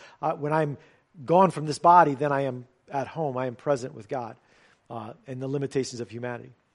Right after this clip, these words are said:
On the other hand, well, I, uh, yeah, on the other hand, in Luke sixteen,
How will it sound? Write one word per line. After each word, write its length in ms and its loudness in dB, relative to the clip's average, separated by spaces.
On 180 6
the 120 8
other 180 8
hand, 380 -2
well, 180 2
I, 140 4
uh, 240 -4
yeah, 140 4
on 140 0
the 80 6
other 180 10
hand, 220 0
in 140 -4
Luke 180 0
sixteen, 580 -4